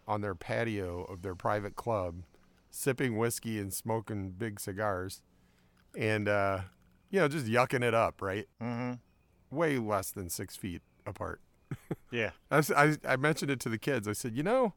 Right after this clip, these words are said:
Speaker 1: maybe the rich are the, gonna be the first ones to go because, <laughs> you know, they're gonna be at their private clubs." And somebody mentioned online, like, golf courses are closed, but they saw people playing at the private golf clubs.
Speaker 2: Mm-hmm.
Speaker 1: And it's like, well, they'll be the first to die, so now the rich will be gone.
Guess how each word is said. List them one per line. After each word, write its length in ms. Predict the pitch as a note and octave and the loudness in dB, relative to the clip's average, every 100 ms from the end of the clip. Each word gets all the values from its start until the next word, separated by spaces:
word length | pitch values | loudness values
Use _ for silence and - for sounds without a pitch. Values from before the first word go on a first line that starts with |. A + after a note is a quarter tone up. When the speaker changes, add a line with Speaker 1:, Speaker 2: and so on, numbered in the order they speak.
| - | -2
Speaker 1:
maybe 280 | E3 C4 D#4 | 0 2 2
the 120 | D3 | 4
rich 380 | A#2+ E3+ - A#2 | 4 2 0 -2
are 100 | G#2+ | 0
the, 240 | G#2+ G2 - | 0 -2 -2
gonna 160 | B2+ | -2
be 120 | A#2+ B2 | 0 0
the 80 | |
first 320 | G#2 B2 B2+ - | 0 0 0 0
ones 240 | G2+ F2+ | -2 -4
to 80 | G2 | -4
go 260 | F#2 E2 - - - | -4 -6 -10 -16 -6
because, 400 | C3 C3 D3 - - - | -2 2 4 4 -2 -4
<laughs> 120 | - | -8
you 140 | - F3+ | -2 0
know, 80 | D3+ | 2
they're 120 | D3 | 4
gonna 160 | F3+ D3+ | 4 4
be 120 | D#3+ | 2
at 80 | C#3+ | 2
their 100 | B2 | 0
private 400 | - A2+ C3 A#2 | 4 4 4 0
clubs." 400 | - A#2 A#2+ G#2+ | 2 2 2 -2
And 140 | F#2+ - - - | -8 -10 -20 -6
somebody 340 | - E3 C#3 | 2 4 6
mentioned 340 | B2 C3 C3 A#2 | 6 2 2 0
online, 420 | A#2 G#2+ A2+ A2+ | 0 2 0 0
like, 160 | G#2 F#2 _ | -2 -4 _
golf 260 | F#2 A2 - | 2 2 2
courses 340 | - B2 C#3 A#2 | -2 -2 -2 -4
are 80 | |
closed, 380 | A2+ B2+ B2 A#2+ | -2 2 2 0
but 100 | G#2 | -4
they 80 | G2 | -6
saw 220 | F#2+ G#2+ | -2 -2
people 260 | G#2 G#2+ G#2+ | -2 -4 -4
playing 380 | - G#2+ A2 G#2 | -2 -2 0 -2
at 80 | |
the 80 | F#2+ | -6
private 400 | F#2 G#2 G#2+ F#2+ | -2 -2 0 -4
golf 280 | F#2+ G#2 - | 0 0 0
clubs. 440 | B2+ A#2 A2 A2 - - - - - - - | -6 -4 -6 -12 -16 -18 -18 -14 -16 -16 -10
Speaker 2:
Mm-hmm. 220 | A#2+ A#2+ B2+ | -6 -4 0
Speaker 1:
And 80 | |
it's 180 | C3 C3+ | 2 4
like, 200 | C#3+ B2 - C#3 | 4 4 0 -4
well, 160 | A#2+ | 0
they'll 140 | A#2+ F3 | 2 4
be 100 | D3+ | 2
the 80 | A2+ | 2
first 300 | B2+ A#2+ - | 2 0 -2
to 40 | |
die, 340 | G#2 C3 G#2 F2 | 0 4 4 0
so 140 | - | -4
now 180 | G#2+ A#2+ | -2 0
the 120 | A2 | 0
rich 260 | G#2 D#3+ - | 0 0 -2
will 60 | |
be 140 | G#2 G2+ | -2 -2
gone. 380 | F#2 E2+ F2 | -2 -4 -6